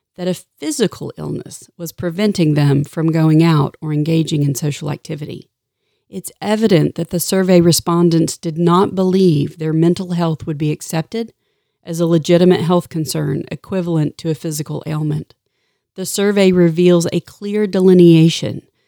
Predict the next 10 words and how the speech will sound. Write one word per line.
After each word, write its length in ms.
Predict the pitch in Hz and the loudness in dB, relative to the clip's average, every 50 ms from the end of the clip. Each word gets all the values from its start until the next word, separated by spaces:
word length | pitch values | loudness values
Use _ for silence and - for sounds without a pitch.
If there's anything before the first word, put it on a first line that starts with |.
| _ _ _ _ _ _ | _ _ _ _ _ _
between 320 | 180 - 180 185 185 180 | -16 -6 -2 0 0 0
how 200 | 170 175 180 180 | 0 2 2 4
Americans 720 | 180 180 180 180 185 196 208 214 208 - 208 190 175 - | 6 6 8 8 8 6 6 4 0 0 0 0 0 -2
think 380 | - - - 185 180 170 156 - | -4 -4 0 0 2 2 2 0
about 300 | 160 156 160 160 - - | -2 0 0 0 0 2
mental 280 | 175 170 175 180 180 175 | 4 6 6 6 6 6
health 420 | 147 170 170 165 160 151 - - _ | 4 2 2 2 2 0 -4 -10 _
and 180 | - 170 170 156 | -10 -10 -10 -8
physical 480 | - - 175 175 180 175 170 165 151 | -6 -6 -4 -2 -2 -4 -4 -8 -10
health. 420 | 139 139 147 - - - - _ | -8 -8 -8 -8 -10 -12 -16 _